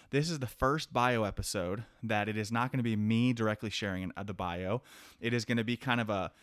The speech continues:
it's a mix. It's a conversation. And Barry is gonna share about his grandfather, which, again, if you haven't listened to his testimony from my first interview with him, he talks about how his grandfather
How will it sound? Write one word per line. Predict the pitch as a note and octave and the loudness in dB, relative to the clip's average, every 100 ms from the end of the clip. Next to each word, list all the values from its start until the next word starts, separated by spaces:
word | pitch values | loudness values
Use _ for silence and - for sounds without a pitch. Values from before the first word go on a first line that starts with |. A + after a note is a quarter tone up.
| - | -10
it's | - - | -6 -2
a | |
mix. | E3 G3+ - | 0 -2 -4
It's | - | -10
a | |
conversation. | C#3 A3+ A3 G3+ B3 A3 - - - - - | -8 -6 -6 -4 -4 -4 -6 -8 -16 -20 -4
And | B2 A#2 | 0 2
Barry | B2+ F3+ A3 C3+ | 2 2 2 0
is | A#2 | 0
gonna | B2 A#2 | 0 -2
share | - A2+ G2+ G2 C3 | -2 0 0 0 0
about | G#2+ A2 G#2+ G#2+ | -2 0 0 0
his | B2 A2+ | -6 -8
grandfather, | A2+ A2 A#2 C#3 - F2+ E2+ | -6 -2 0 0 0 -2 -2
which, | G2+ - - G2 | -4 -4 -6 -6
again, | G#2+ A#2 C#3 G2 | -6 0 0 0
if | F2+ G#2+ | -4 -8
you | |
haven't | - B2 C3 C3+ | -4 -2 -2 -2
listened | B2 A#2+ B2 | -2 -2 -2
to | G#2+ | -2
his | G#2 | -4
testimony | - A#2+ - A2+ G#2 G2+ | -2 -2 0 -2 0 -4
from | - G2+ | -4 -4
my | F2 - | -6 -2
first | D#3+ F#3 D#3 | 0 0 -2
interview | C3+ A2+ G#2+ | -4 -2 -4
with | G2+ | -4
him, | A2 - - - - | -8 -10 -18 -20 -10
he | C3+ | -8
talks | B2+ C#3 C3+ | -2 -2 0
about | C#3+ A2+ | -2 0
how | B2+ | 0
his | A#2+ A2 | 0 -4
grandfather | - A#2 C#3+ D3 A2+ G#2 G#2+ G#2+ | -2 0 0 0 0 0 -2 -4